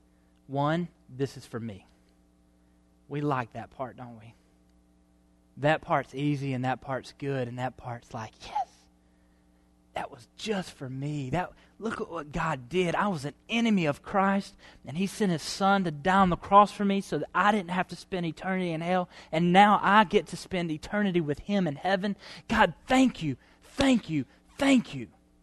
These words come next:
But then Pastor said we also need to say, "This is not just for me." I feel oftentimes we walk out of here blessed, full, and overwhelmingly just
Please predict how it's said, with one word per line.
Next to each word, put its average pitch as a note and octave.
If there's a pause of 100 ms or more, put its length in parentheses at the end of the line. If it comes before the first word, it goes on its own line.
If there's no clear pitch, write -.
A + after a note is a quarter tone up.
(1800)
But C3+
then C#3
Pastor D#3
said B2+
we C3
also D3
need A#2+
to A#2+
say, B2+
"This C#3+
is A#2+
not B2+ (500)
just C3
for G2+
me." - (1900)
I C3+
feel C#3+
oftentimes C#3
we C3
walk C3+
out C3+
of C3
here B2 (260)
blessed, D3 (480)
full, F3+ (260)
and - (200)
overwhelmingly F3+
just -